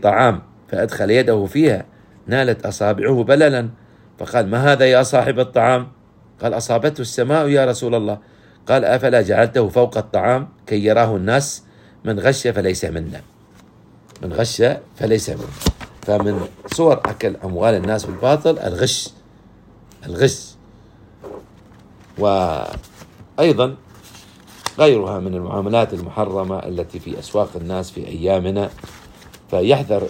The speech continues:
المسلم من هذه أنواع المحرمات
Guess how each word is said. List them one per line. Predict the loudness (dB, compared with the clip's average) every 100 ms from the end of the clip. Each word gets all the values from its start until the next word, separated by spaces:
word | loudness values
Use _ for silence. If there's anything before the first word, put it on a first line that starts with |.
| -8
المسلم | -10 -8 -8
من | -8 -8 -10 -12 -10 -4
هذه | -4 -4 -10 -12 -16 -20 -20 -14 -8
أنواع | -2 -2 -2 -6 -14
المحرمات | -12 -10 -8 -6 -4 -2 -2